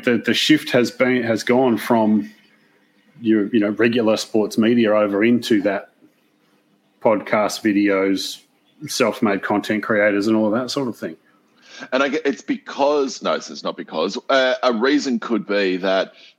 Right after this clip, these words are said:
Speaker 2: people consume media very differently than they used to. People don't just need to go and buy a newspaper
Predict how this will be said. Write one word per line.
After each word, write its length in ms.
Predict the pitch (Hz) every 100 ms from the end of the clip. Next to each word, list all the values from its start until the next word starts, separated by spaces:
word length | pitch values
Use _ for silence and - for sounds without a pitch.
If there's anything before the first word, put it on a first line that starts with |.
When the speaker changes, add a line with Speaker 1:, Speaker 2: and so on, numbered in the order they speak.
| -
Speaker 2:
people 360 | 127 110 117
consume 840 | - 107 95 117 139 160 123 90 - _ -
media 520 | 95 90 90 82 82
very 300 | 85 101 92
differently 500 | 87 95 - 80 87
than 400 | 90 90 87 90 90 - -
they 140 | 101
used 280 | 104 135 -
to. 160 | 82 71
People 380 | 120 113 131
don't 460 | 104 113 107 107 -
just 420 | 110 95 - - _ - -
need 300 | 98 92 -
to 60 |
go 220 | 95 87 85
and 120 | 82
buy 480 | 87 85 82 80 - -
a 120 | 87
newspaper 720 | 87 90 - 82 87 107 156